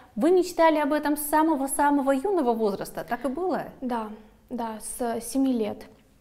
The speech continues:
Speaker 2: Я помню, однажды мне тоже брали интервью, когда была маленькая девочка, и спросили, кем я хочу стать. <laughs> Я сказала, что я хочу стать известной балериной.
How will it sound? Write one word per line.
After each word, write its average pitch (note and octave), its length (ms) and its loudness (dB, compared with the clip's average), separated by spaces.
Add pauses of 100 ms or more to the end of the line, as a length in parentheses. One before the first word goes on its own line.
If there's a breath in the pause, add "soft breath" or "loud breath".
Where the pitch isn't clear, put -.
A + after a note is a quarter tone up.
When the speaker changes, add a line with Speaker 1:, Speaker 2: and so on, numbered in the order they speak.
(400)
Speaker 2:
Я B3+ 100 0
помню, C4 480 2
однажды B3+ 400 0
мне A#3 180 0
тоже A#3+ 220 -2
брали A#3 260 -2
интервью, A#3+ 300 -4
когда C4+ 160 -2
была A3 120 -6
маленькая A3 400 -4
девочка, C#4 440 -6
и B3 40 -6
спросили, A#3+ 600 -6 (400 loud breath)
кем G#4 140 2
я F#4 60 0
хочу C4+ 280 -8
стать. - 440 -6 (120)
<laughs> D4+ 120 2
Я E4 100 0
сказала, C4 340 -2
что C#4 140 -6
я - 20 -12
хочу - 180 -10
стать - 280 -6
известной C4 500 0
балериной. C4+ 760 0